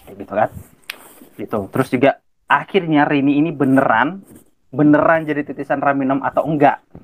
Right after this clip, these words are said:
Nah, makanya gue bilang balik lagi, mereka akan bakal ngembangin dari sisi kualitas si ceritanya itu untuk di film ketiga.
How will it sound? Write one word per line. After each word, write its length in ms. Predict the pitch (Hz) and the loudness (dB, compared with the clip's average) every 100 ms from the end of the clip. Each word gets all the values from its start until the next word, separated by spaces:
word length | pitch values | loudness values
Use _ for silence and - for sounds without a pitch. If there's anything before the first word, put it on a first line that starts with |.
| - | -20
Nah, 100 | 117 | -10
makanya 220 | 120 160 151 | -4 -2 0
gue 80 | |
bilang 180 | 139 123 123 | 0 0 2
balik 160 | 135 | 0
lagi, 400 | 147 156 131 123 113 _ _ - | 2 -2 -4 -8 -10 _ _ -8
mereka 240 | 131 160 | -2 0
akan 80 | 156 | 0
bakal 220 | 143 139 | 2 0
ngembangin 320 | 131 127 135 | 0 0 0
dari 240 | 160 139 147 | 0 -2 -2
sisi 240 | 131 156 | -6 -10
kualitas 400 | - 139 123 - | -2 -2 0 -4
si 160 | - 120 | -4 -8
ceritanya 420 | - 120 113 113 117 | -4 -2 0 -2 0
itu 160 | 131 135 | 0 0
untuk 180 | 113 113 | 0 -4
di 80 | |
film 160 | 113 117 | -6 -8
ketiga. 480 | 117 123 120 104 | -4 -2 2 0